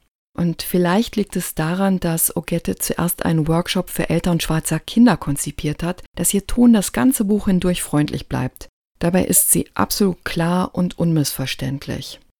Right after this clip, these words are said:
Das ist kein wütender Aufschrei, der weißen Lesern und Leserinnen ein schlechtes Gewissen machen will, sondern eine Einladung,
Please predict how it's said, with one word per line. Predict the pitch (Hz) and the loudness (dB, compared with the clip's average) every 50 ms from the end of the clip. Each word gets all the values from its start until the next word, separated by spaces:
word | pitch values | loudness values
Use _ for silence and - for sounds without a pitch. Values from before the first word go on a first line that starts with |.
| _ - | _ -8
Das | - 165 - | -4 -2 2
ist | 202 - - - - | 2 2 2 0 0
kein | - 196 208 220 220 180 170 | 0 4 6 6 6 6 4
wütender | 202 214 - - 180 156 170 160 156 156 - - | 0 0 2 2 2 4 4 4 2 2 0 0
Aufschrei, | - 156 208 233 - - - - - 143 143 143 151 175 202 - _ _ _ _ - | 0 2 2 2 0 -2 -2 -2 -2 -2 -2 0 0 0 -2 -4 _ _ _ _ -2
der | - 170 147 147 | -2 0 0 2
weißen | 156 156 180 202 - - 190 | 2 2 2 2 4 4 4
Lesern | 180 165 175 185 196 185 190 170 160 | 4 6 6 4 6 6 4 4 4
und | 156 147 151 | 4 2 2
Leserinnen | 151 160 180 202 175 175 160 160 160 160 165 160 156 | 2 2 4 4 4 4 2 2 4 4 4 4 4
ein | - - 147 - | 2 2 0 0
schlechtes | - 170 160 - - 160 - - | 0 -2 -2 -2 -2 -4 -4 -4
Gewissen | - 147 165 202 - - 151 | -4 0 2 2 2 4 2
machen | 143 139 - - 151 147 | 2 2 2 0 0 2
will, | 156 160 180 208 _ _ _ _ _ - | 2 2 0 0 _ _ _ _ _ 0
sondern | - 185 185 196 196 196 - | 4 6 6 6 6 4 2
eine | - 180 175 165 - - - | 2 2 2 2 2 0 2
Einladung, | 180 214 233 214 180 156 156 156 165 165 196 233 - | 6 8 8 8 6 6 2 0 0 0 0 0 -2